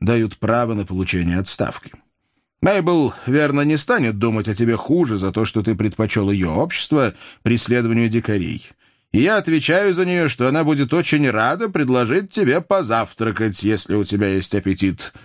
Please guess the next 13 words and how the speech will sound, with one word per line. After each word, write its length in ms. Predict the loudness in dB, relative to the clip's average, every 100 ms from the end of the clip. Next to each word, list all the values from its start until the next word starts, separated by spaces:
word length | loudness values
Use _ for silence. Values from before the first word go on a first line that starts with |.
| _ _ _ -8
Впрочем, 520 | -6 -4 -4 -2 0
не 100 | 0
подумай, 460 | 0 0 0 0 0
Мейбл, 360 | 0 -2 -4 -4
чтобы 260 | -2 -2
Патфайндер 560 | -2 -4 -2 0 2 0
допустил 640 | -2 -2 -2 -2 -2 -4
этих 280 | -6 -6 -2
мерзавцев, 840 | -2 -2 0 0 0 -4 -6 -4
шатающихся 800 | -6 -2 -2 -2 -6 -4 -2 -2
около 220 | -2 -2
крепости, 680 | 0 -2 -2 -4 -2 -4 -4 -14 -4
уйти, 600 | -2 -2 -2 0 2 0